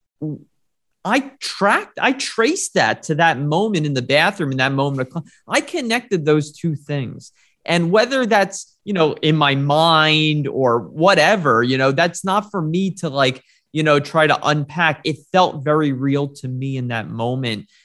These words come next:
that I had this spiritual experience. And it was later that I kinda wanted to delve deeper into, "What was that? Did something happen?"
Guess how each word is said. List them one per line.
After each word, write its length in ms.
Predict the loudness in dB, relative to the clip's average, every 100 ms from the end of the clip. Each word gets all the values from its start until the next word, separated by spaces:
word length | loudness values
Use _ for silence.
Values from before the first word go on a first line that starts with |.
| _
that 120 | 0
I 140 | 2 2
had 360 | 0 0 0
this 260 | -2 -8 -8
spiritual 760 | -10 -6 -2 0 -2 0 0
experience. 840 | 0 -4 -8 -4 -2 -2 -4 -6 -12 _ _ _ _ -4
And 480 | 0 0 0 -4 -4
it 160 | -2 0
was 320 | 0 0 -2
later 920 | -2 2 2 2 2 2 2 0 -4 _ _ _ -20 -20 -4
that 380 | 2 4 4 0
I 520 | 2 4 4 2 0 -4
kinda 320 | -4 -2 0
wanted 500 | -2 0 0 0 -2
to 100 | -6
delve 480 | -4 0 0 0 -6
deeper 420 | -4 -4 -2 -4
into, 480 | -4 -8 -8 -8 -10 _ _ _ -2
"What 320 | 0 0 -4
was 480 | 2 4 4 0 -4
that? 320 | -8 -10 -10
Did 160 | -8 -4
something 500 | -2 -2 -4 -8 -10
happen?" 760 | -6 0 0 0 -2 -2 -6